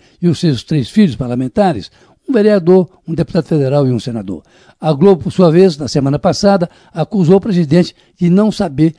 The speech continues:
qual a missão do jornalismo e o criticou, abre aspas, por usar termos injustos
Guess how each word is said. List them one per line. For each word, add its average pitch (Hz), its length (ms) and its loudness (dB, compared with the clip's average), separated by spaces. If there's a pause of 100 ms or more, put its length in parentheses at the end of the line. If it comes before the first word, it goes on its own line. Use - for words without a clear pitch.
(160)
qual 202 220 4
a 180 40 4
missão 170 360 0
do 180 100 0
jornalismo 156 680 2 (240)
e 123 60 -10
o 117 60 -10
criticou, 185 640 0 (180)
abre 160 260 2
aspas, 165 460 0 (300)
por 214 120 4
usar 139 400 2 (200)
termos 185 320 4
injustos 156 560 2